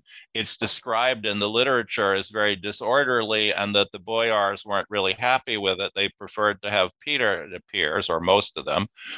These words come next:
rather than, uh, Ivan, but the, uh, participation of the Chelsea, like the Cossacks in sixteen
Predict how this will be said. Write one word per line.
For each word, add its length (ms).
rather 440
than, 400
uh, 280
Ivan, 600
but 240
the, 340
uh, 100
participation 840
of 120
the 100
Chelsea, 760
like 300
the 80
Cossacks 680
in 80
sixteen 500